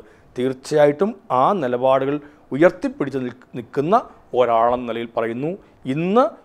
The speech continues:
ഇന്ത്യ ഗവൺമെൻറ്റിൻ്റെ ഈ നീക്കം ഇന്ത്യയെ ഒരിക്കലും പരിഹരിക്കാൻ കഴിയാത്ത ഒരപകടത്തിലേക്കായിരിക്കും കൊണ്ടുചെന്ന് എത്തിക്കുക എന്നുള്ളത്. ഇത് വൈകാരികമായല്ല,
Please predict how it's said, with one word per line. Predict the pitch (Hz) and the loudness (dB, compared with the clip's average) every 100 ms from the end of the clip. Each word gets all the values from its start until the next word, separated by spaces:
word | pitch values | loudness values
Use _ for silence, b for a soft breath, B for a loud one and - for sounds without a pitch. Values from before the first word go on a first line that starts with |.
| - 135 | -10 -6
ഇന്ത്യ | 143 139 151 165 135 | -6 6 8 8 4
ഗവൺമെൻറ്റിൻ്റെ | 135 135 135 135 127 127 117 | 0 0 -4 -4 -4 -4 -4
ഈ | 131 120 | -4 -4
നീക്കം | 113 165 190 196 b b - 117 | -4 -2 -4 -6 b b -14 -10
ഇന്ത്യയെ | 131 139 151 180 214 b b 143 | -8 -2 -2 -2 -4 b b 0
ഒരിക്കലും | 214 214 - 247 262 262 | 0 -4 0 0 0 2
പരിഹരിക്കാൻ | 151 147 151 165 160 175 185 196 139 | 2 4 2 0 0 0 0 0 0
കഴിയാത്ത | 131 135 151 156 156 233 254 B B - 139 | 0 2 4 4 4 4 4 B B 0 4
ഒരപകടത്തിലേക്കായിരിക്കും | 139 120 139 147 147 147 151 147 147 127 127 123 - 165 - | 4 4 4 4 2 0 0 0 2 0 0 -6 -10 -12 -6
കൊണ്ടുചെന്ന് | 120 123 127 123 143 190 b b - | -6 -4 -2 -2 -4 -8 b b -12
എത്തിക്കുക | 117 _ 143 143 143 127 127 131 120 | -12 _ -10 -6 -4 0 -2 -2 -10
എന്നുള്ളത്. | 113 113 107 b b b | -8 -8 -10 b b b
ഇത് | 135 113 | -6 2
വൈകാരികമായല്ല, | 127 143 147 139 143 147 143 139 131 139 | 4 4 6 6 6 2 2 2 2 4